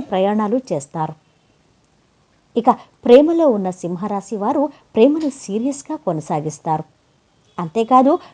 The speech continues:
నూతన వ్యక్తులతో ప్రేమలో పట్టం కూడా జరుగుతుంది. ఇక సింహరాశి వారు చేయవలసిన దేవతారాధన. సింహరాశికి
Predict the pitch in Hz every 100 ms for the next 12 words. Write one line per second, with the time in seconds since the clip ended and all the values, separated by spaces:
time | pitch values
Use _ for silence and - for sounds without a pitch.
0 | - 247 277 262 175 165 - 190 180 208
1 | 220 190 180 220 220 220 170 - 196 -
2 | 196 277 190 160 151 156 151 175 - _
3 | _ _ _ _ _ _ _ _ _ _
4 | _ _ - 226 302 - _ - 311 359
5 | 381 349 294 269 247 220 226 202 262 277
6 | - 214 175 175 226 247 262 185 151 156
7 | 156 - _ _ _ _ _ _ _ _
8 | - 311 330 415 392 - 320